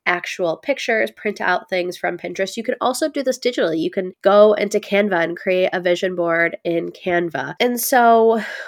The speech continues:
where I like to start is with my word for the year. In this episode and my next solo episode in two weeks, I'm gonna be talking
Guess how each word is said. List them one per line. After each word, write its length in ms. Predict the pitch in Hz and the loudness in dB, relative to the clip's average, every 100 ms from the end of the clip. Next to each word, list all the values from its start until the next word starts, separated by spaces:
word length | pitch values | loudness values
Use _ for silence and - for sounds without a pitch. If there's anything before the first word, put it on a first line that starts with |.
| - - | -18 -4
where 440 | 202 214 254 320 | 4 6 6 2
I 200 | 202 190 | 0 0
like 240 | 202 208 214 | 0 0 -2
to 100 | 214 | -10
start 400 | - 175 165 - | -4 0 0 0
is 160 | 180 - | -4 -6
with 220 | 165 160 | -8 -6
my 160 | 160 | -8
word 480 | 160 175 185 185 190 - | -4 0 2 2 0 -4
for 120 | - | -4
the 120 | 175 | -4
year. 440 | 170 170 - - - _ | -4 -4 -2 -4 -6 _
In 180 | 208 214 | 0 4
this 240 | 240 285 - | 4 4 0
episode 640 | 240 240 240 220 220 220 - | -2 0 2 6 6 4 2
and 240 | 196 190 | 0 2
my 140 | 185 | 0
next 560 | 185 185 208 - - - | 0 0 -2 -4 -12 -10
solo 320 | - 196 196 | 0 2 4
episode 560 | - 180 185 - 180 170 | 4 2 0 0 0 2
in 160 | 170 | 0
two 240 | 175 - 180 | -4 -6 -6
weeks, 400 | 170 233 320 - - - - | -4 -4 -6 -12 -18 -16 -6
I'm 100 | 214 | -2
gonna 200 | 247 359 | 0 2
be 140 | 480 453 | 2 2
talking 560 | - 208 208 220 214 | 0 0 2 2 0